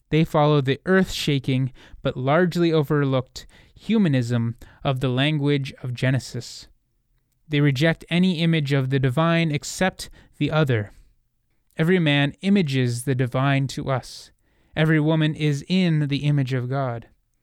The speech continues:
If one steps into this Jesus way of construing existence we call discipleship, one makes a radical commitment to practice a life agenda that is rooted in the life of Jesus.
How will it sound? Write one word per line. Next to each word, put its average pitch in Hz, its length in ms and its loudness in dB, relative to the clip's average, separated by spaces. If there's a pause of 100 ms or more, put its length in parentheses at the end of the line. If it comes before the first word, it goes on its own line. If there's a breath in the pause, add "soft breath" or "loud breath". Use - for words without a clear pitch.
(760)
If 151 160 -4
one 208 240 2
steps 208 300 -2
into 175 460 0
this 143 240 0 (240 loud breath)
Jesus 185 420 0
way 160 300 2
of 135 200 -2 (280 soft breath)
construing 190 680 2
existence 131 760 -4 (320)
we 165 160 0
call 160 240 0
discipleship, 139 800 -6 (500)
one 208 300 2
makes 190 260 0
a 156 80 -2
radical 165 480 2
commitment 156 520 0
to 156 120 -2
practice 185 580 -2
a 165 120 -6
life 165 340 0
agenda 156 480 0
that 139 180 0
is 131 240 0
rooted 220 320 2
in 156 180 0
the 143 100 2
life 160 320 0
of 143 160 -4
Jesus. 131 640 -4